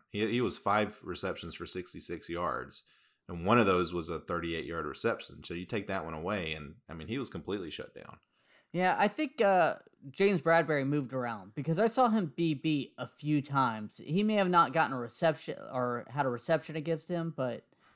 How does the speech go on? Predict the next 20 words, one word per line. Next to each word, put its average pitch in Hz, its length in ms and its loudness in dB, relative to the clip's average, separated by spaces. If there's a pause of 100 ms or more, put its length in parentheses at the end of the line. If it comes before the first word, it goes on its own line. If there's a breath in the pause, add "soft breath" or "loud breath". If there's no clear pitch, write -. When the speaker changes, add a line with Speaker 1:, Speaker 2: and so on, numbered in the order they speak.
Speaker 2:
he, 165 120 0
I, 165 240 8
I 165 180 4
remember 170 420 4
watching 147 480 2
and 123 120 -4
seeing 147 300 0
twenty-four's 131 760 -2 (460 soft breath)
numbers 139 480 2
turn 147 200 0
around 123 320 0
chasing 120 420 -6
people 113 300 -12
quite 131 260 -2
a - 60 -10
bit 120 260 -8
today. 101 380 -20 (640 loud breath)
Speaker 1:
There 139 120 2
was 160 200 2
one 123 580 4